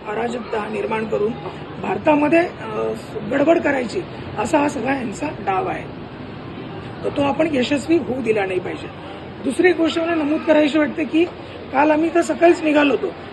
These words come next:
पण जसं सगळ्यांना माहीत झालं होतं की मी काश्मीरमध्ये आहे, तर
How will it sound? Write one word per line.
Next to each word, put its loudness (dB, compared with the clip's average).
पण 2
जसं 2
सगळ्यांना 4
माहीत 2
झालं 4
होतं -2
की -6
मी 0
काश्मीरमध्ये -4
आहे, -2
तर 6